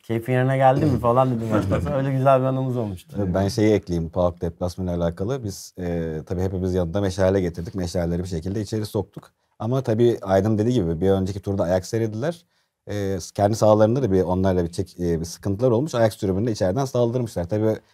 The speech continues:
Speaker 2: abilik refleksiyle tribün, biz de orada elli yüz kişiyiz. Başımıza bir şey gelmemesi anlamında. "Abi şunu yapmayın, bunu yapmayın," vesaire falan. Benim de üzerimde şey vardı.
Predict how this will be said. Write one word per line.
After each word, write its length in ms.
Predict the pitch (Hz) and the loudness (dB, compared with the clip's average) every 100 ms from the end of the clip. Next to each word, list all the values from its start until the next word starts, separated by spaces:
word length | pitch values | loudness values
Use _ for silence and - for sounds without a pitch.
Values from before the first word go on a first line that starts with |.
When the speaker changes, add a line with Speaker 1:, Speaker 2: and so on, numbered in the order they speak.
| _ - | _ 2
Speaker 2:
abilik 440 | 101 104 117 117 | 8 8 8 4
refleksiyle 760 | 110 107 113 104 - 131 87 82 | 2 2 0 -2 -2 0 0 -2
tribün, 540 | 95 92 95 95 87 - | -4 -2 -2 -2 -6 -6
biz 220 | 92 90 | -4 0
de 40 | |
orada 260 | 95 95 104 | 0 0 -2
elli 280 | - 95 98 | -2 -2 0
yüz 140 | 98 | -2
kişiyiz. 320 | - - 107 | -6 -10 -8
Başımıza 400 | 104 87 92 87 | -6 -6 -4 -4
bir 60 | 85 | -4
şey 160 | 92 90 | -2 -2
gelmemesi 420 | 90 85 82 85 | -2 -4 -6 -8
anlamında. 500 | 80 82 82 87 156 _ _ _ - | -8 -6 -6 -6 -8 _ _ _ -12
"Abi 60 | 92 | -8
şunu 200 | - 113 | -2 2
yapmayın, 380 | 98 82 85 87 | 4 2 -2 0
bunu 140 | 101 | 0
yapmayın," 380 | 92 80 82 82 | 0 -2 -4 0
vesaire 440 | 92 87 82 80 80 | 0 0 -2 -2 -4
falan. 240 | 123 147 | -4 -2
Benim 180 | 113 123 | 0 2
de 40 | |
üzerimde 340 | 117 110 117 151 | 2 2 0 -2
şey 240 | 127 120 | 0 2
vardı. 340 | 90 78 80 | 4 2 -2